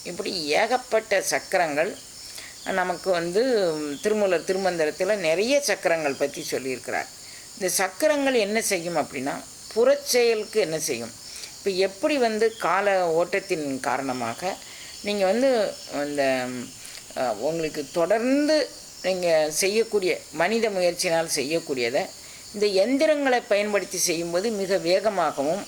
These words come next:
ஆற்றலுடையதாகவும் பயனுள்ளதாகவும் எப்படி செய்தோ, அதே மாதிரி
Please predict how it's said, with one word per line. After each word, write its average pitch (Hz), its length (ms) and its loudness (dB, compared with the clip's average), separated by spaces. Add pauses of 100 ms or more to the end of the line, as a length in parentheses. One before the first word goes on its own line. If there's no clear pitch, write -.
(100)
ஆற்றலுடையதாகவும் 160 1120 0 (120)
பயனுள்ளதாகவும் 170 880 2
எப்படி 147 440 -4
செய்தோ, 120 340 0 (180)
அதே 143 480 2
மாதிரி 117 720 -2